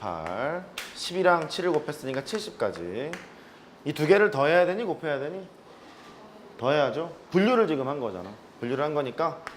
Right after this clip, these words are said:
백오가지라고 하시면 되겠어요. 경우의 수 문제는 워낙에 좀 다양한데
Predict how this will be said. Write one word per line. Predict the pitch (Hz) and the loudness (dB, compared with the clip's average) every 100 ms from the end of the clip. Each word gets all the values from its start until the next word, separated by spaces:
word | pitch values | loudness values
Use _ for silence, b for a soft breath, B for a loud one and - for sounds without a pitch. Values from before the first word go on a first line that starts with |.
| - | -8
백오가지라고 | 117 98 92 92 80 78 85 135 170 - - - 95 92 | -4 -2 -2 -6 -6 -10 -10 -10 -12 -14 -20 -10 -6 -4
하시면 | 104 139 98 | -4 -6 -10
되겠어요. | 80 - 82 76 B B B B B 143 | -12 -16 -18 -18 B B B B B -8
경우의 | 131 165 226 | 2 4 4
수 | 240 | 4
문제는 | 233 226 | 4 6
워낙에 | 175 160 202 | 6 6 4
좀 | 196 | 0
다양한데 | 131 151 214 220 185 208 156 | 2 2 2 0 0 0 -2